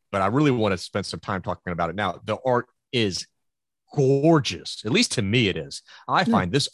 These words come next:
Speaker 1: art to be absolutely beautiful. You can tell, Kevin, unlike some of the other new manga that we have been, uh, reviewing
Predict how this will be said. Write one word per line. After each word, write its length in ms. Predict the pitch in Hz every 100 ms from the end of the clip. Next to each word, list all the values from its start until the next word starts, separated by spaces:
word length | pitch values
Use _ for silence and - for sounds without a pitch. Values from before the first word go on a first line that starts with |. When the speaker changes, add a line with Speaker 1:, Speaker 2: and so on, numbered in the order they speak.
| 220
Speaker 1:
art 160 | 208
to 80 | -
be 200 | 90 92 - -
absolutely 500 | 147 156 127 117 98
beautiful. 300 | 113 120 113
You 60 |
can 200 | 120 110 95
tell, 480 | - 220 190 110 - - -
Kevin, 200 | 160 117 - - -
unlike 240 | 151 127
some 180 | - 147
of 40 |
the 80 | 127
other 220 | 135 127
new 220 | 117 117 120
manga 260 | 113 117
that 160 | 110 -
we 140 | 113
have 180 | 110 107
been, 300 | 101 101 92 - - - _ -
uh, 120 | 98
reviewing 640 | 123 110 92 110 120 131